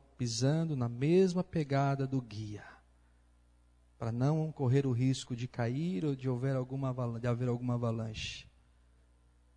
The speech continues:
Sabe como é que se sai? Seguindo as pegadas de quem já passou por ali. Sabe como é que a gente sai do nosso deserto?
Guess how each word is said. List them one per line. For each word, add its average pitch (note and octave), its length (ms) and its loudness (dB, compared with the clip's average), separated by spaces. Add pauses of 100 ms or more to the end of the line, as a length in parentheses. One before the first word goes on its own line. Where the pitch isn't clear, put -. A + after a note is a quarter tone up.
Sabe D3 280 -2
como E3+ 220 2
é F#3+ 80 4
que F#3+ 100 -2
se - 120 0
sai? G#3 360 2 (1040)
Seguindo F3 580 -2
as E3 100 -2
pegadas D#3+ 720 -2
de D#3 80 -4
quem D#3+ 220 -4
já D3+ 120 -2
passou C#3 400 -8
por B2 180 -8
ali. A2 260 -10 (1300)
Sabe D#3+ 260 -4
como F3 180 -2
é G3 60 0
que F#3+ 100 -4
a F3+ 40 2
gente F3 180 0
sai G3 360 -2
do F3 120 -6
nosso E3+ 260 -2
deserto? F#3 400 0